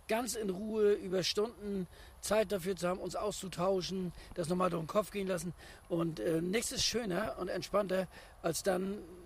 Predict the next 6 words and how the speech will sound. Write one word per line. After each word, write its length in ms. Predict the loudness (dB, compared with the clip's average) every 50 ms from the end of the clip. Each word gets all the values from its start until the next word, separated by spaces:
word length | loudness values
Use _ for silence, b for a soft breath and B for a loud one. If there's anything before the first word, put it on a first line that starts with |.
| -2 2
nebenbei 360 | 2 4 6 6 6 6 6
zu 160 | 4 2 2
angeln. 300 | 4 4 2 2 0 -4 -10 B B B B B B B 4
Außerdem 420 | 4 6 6 6 6 6 6 6
hat 180 | 4 2 0 0
Angeln 500 | -4 -2 -2 -4 -4 -4 -4 -6 -6